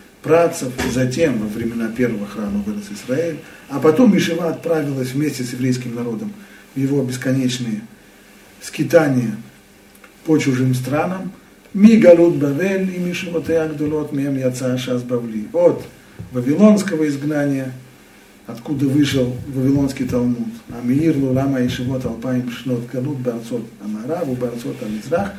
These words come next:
веад ор, ор хадаш ан цион таир». И так до самого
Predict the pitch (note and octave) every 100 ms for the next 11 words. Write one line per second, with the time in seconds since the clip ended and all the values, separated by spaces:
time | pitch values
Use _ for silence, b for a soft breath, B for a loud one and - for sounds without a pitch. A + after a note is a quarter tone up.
0 | B B B - A#2 C3+ D#3 G3+ B3 A#3+
1 | - - - - - - - - - -
2 | - - - - G#3+ G#3+ - - - -
3 | - - - - - - G3 G3+ E3 D#3
4 | D#3+ D3 D3 B2 A#2+ B2 G#2+ G#2 - -
5 | - D#3+ G#3 A3 A3+ - - - - -
6 | - - - B2+ D#3 F3 F3 - D3 D3
7 | C3 B2